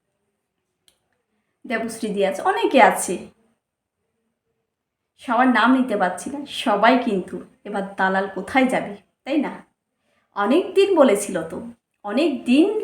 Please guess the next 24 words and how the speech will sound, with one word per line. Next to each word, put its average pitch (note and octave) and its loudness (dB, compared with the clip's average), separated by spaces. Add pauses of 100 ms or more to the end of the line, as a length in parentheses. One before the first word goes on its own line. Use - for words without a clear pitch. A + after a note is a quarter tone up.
দিন, D4 4 (260)
অনেক A#3+ 4
দিন F4+ 4
বলেছিল D#4 2
বলতে, A3+ 0 (580)
দিনের C4+ 4
পর E4+ 0
দিন C#4 2
প্রুফ C4 2 (120)
কই, D#4 2 (140)
প্রমাণ B3+ 6
কই? C#4 4 (100)
একটা - -2
মেয়েকে C4+ 6
এরকম C#4 4
করে B3 2
দিনের C#4+ 6
পর B3+ 0
দিন A#3+ 2
তোমরা A3 -4
নোংরামি D4 6
করছো, D4+ -2
ভিডিও A#3 2
করছো। F4 -2